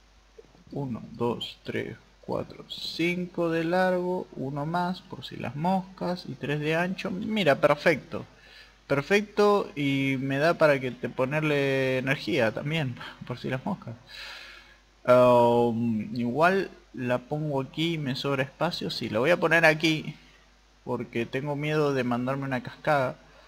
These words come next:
Vale, y vamos a empezar. Primero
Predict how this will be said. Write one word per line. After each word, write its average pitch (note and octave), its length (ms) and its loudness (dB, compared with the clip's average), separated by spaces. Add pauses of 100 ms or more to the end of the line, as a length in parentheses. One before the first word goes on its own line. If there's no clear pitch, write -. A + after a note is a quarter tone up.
(340)
Vale, G#2+ 260 0 (120)
y D#3 360 -2
vamos B2 380 0
a A2+ 40 0
empezar. A2 500 -6 (100)
Primero E3+ 540 0